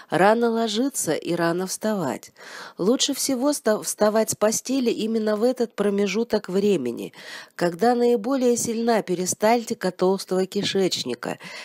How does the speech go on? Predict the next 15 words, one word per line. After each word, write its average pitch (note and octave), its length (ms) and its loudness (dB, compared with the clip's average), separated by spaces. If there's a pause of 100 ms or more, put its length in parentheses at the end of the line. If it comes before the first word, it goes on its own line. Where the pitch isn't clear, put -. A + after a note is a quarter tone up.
и D#3+ 100 2
это A3 220 2
позволит G#3+ 640 0
без D#3+ 180 -4
особых G3+ 560 0
усилий A3 600 0
избавиться F#3 600 0
от F3+ 140 -8
содержимого. D#3 1000 -2 (460)
Как C#4+ 300 2
вы B3+ 160 0
видите, E3+ 480 -4
знание G#3+ 560 2
о G3 100 -2
меридианах, G#3+ 960 -2